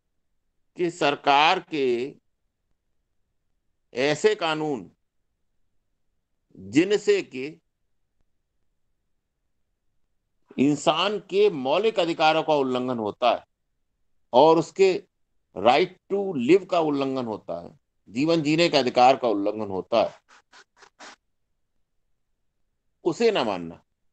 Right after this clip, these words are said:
गांधी जी ने ये नहीं कहा कभी कि जो है वो अ, साहब जो है,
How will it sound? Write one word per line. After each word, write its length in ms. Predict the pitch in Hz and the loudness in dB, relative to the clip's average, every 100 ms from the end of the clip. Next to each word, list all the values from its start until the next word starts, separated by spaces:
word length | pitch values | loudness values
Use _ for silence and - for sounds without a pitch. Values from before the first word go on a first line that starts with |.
| _ | _
गांधी 340 | 113 131 160 | 0 2 2
जी 120 | 170 | 2
ने 80 | 180 | 2
ये 180 | 160 143 | 2 2
नहीं 180 | 127 127 | 2 2
कहा 160 | 165 | 4
कभी 240 | 214 226 220 | 4 0 0
कि 160 | 208 170 _ _ _ _ _ - | 0 0 _ _ _ _ _ 0
जो 160 | 139 | 4
है 200 | 156 175 | 4 4
वो 280 | 170 165 - - _ _ _ | 2 0 -4 -16 _ _ _
अ, 440 | 95 110 107 107 104 | -6 -4 -2 -6 -6
साहब 360 | 123 131 127 | 2 2 2
जो 120 | 139 147 | 2 4
है, 240 | 147 | 4